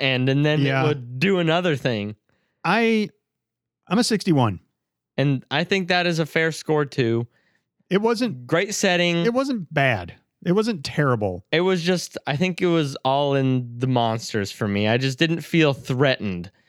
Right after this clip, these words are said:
Speaker 1: And, you know, if I'm watching a scary movie and I don't feel that, then, you know, like, um, my uncle, uh,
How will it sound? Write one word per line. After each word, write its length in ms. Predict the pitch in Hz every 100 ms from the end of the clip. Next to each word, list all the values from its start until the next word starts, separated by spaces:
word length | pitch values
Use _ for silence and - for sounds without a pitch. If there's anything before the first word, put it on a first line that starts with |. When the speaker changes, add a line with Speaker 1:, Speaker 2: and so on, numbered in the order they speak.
| _ _
Speaker 1:
And, 100 | 139
you 120 | 147
know, 180 | 143 143
if 240 | 143 - _ _
I'm 120 | 147 151
watching 320 | 147 - 151
a 60 |
scary 420 | 135 - 151 143 135
movie 420 | 135 143 143 147
and 100 | 135
I 100 | 123
don't 180 | 123 - -
feel 400 | - 143 139 139
that, 300 | 139 139 151 _ _ _
then, 400 | 135 131 123 123 - _ _ -
you 80 | 208
know, 80 |
like, 280 | 214 190 - _ _ _ -
um, 320 | 156 160 160
my 180 | 160 170
uncle, 580 | 175 180 175 135 107 107 _ _ _ -
uh, 320 | 135 135 135